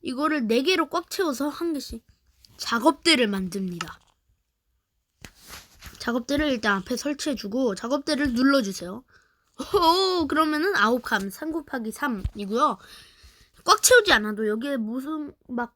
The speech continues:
뭘 무기 같은 걸 만들 건데요, 지금.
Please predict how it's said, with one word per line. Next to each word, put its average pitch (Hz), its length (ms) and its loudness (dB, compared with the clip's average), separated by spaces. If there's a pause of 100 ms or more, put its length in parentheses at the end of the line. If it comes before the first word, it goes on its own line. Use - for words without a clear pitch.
뭘 240 400 -8 (260)
무기 247 380 0
같은 311 300 0
걸 240 100 0
만들 214 320 0
건데요, 202 340 -2
지금. 208 440 -2